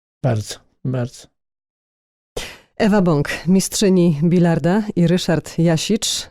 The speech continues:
Speaker 2: trener, znany tarnowski trener. Przypominam państwu, że na radiowym Facebooku trwa konkurs na ulubioną, najlepszą państwa zdaniem stylizację w poszczególnych odsłonach kampanii Tarnowskie Oblicza Mody, a do wygrania, e, kupony, karty podarunkowe do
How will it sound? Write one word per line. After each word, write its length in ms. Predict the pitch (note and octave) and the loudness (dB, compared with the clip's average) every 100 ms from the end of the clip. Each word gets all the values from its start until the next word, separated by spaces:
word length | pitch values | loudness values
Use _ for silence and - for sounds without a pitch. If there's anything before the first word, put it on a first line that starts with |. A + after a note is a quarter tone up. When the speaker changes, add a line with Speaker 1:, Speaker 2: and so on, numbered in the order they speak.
| _ | _
Speaker 2:
trener, 500 | - G3+ G3+ C#3 C3+ - _ _ - | 0 2 2 0 -4 -10 _ _ -6
znany 340 | D3 F3 F#3 F3 | 0 2 2 2
tarnowski 600 | D#3+ D3+ D3 - C#3+ C3+ | 0 0 -2 -2 -4 -4
trener. 380 | - D#3+ D3 C#3+ - - - | -2 0 0 -2 -6 -14 -14
Przypominam 440 | - F#3+ F#3 F3 D#3 | -4 0 2 2 2
państwu, 420 | D#3+ D#3+ - D3+ | 0 -2 -4 -4
że 120 | D3+ | 0
na 180 | D3 C#3+ | 0 0
radiowym 460 | C#3+ C#3+ D3 D3 C#3+ | 0 0 0 -2 0
Facebooku 540 | D3+ C#3 C#3+ C#3 F#3+ | -2 -2 -2 -2 -4
trwa 400 | - - D3+ C#3 | -6 -4 -2 -2
konkurs 520 | - E3 D#3+ D#3+ D3+ | -2 0 0 0 0
na 120 | D3+ - | -2 -2
ulubioną, 600 | D4 D4 G#3 F3 C3+ C3 | 0 2 2 2 2 0
najlepszą 440 | F3 G#3 F#3 D3 C#3+ | 2 0 0 -2 0
państwa 340 | E3+ - C#3+ | -2 0 -2
zdaniem 360 | C3+ D3+ D3+ C#3+ - - _ - | 0 2 2 0 -6 -20 _ -10
stylizację 600 | - D#3 C#3+ D3 - D3 | -2 0 2 0 0 -4
w 80 | |
poszczególnych 640 | - E3 - D#3+ E3+ E3 D#3+ | -2 -2 0 0 2 2 2
odsłonach 500 | C#3 - D3+ D3 - | 0 0 2 0 -2
kampanii 440 | - D3 D#3 D3 | -2 0 0 0
Tarnowskie 540 | C#3 D#3 D3+ - - C#3+ | 0 -2 -2 -2 -2 -2
Oblicza 320 | C#3 C#3+ C#3+ | -2 -2 0
Mody, 260 | G#3+ A#3+ | 0 0
a 60 | D3+ | 0
do 120 | E3 | 0
wygrania, 460 | A3+ F3+ F#3 F3+ D#3+ - - _ _ - | 0 0 2 2 0 -6 -20 _ _ -8
e, 120 | - | -8
kupony, 680 | - E3 - F#3 F3 F3 E3 - | -4 -6 -2 2 4 4 0 0
karty 360 | D#3+ D#3+ F3 | 0 0 0
podarunkowe 680 | D#3 D3+ C#3 C#3+ - C#3 C#3+ | 0 2 2 0 0 0 0
do 200 | C3+ C#3 | 0 -2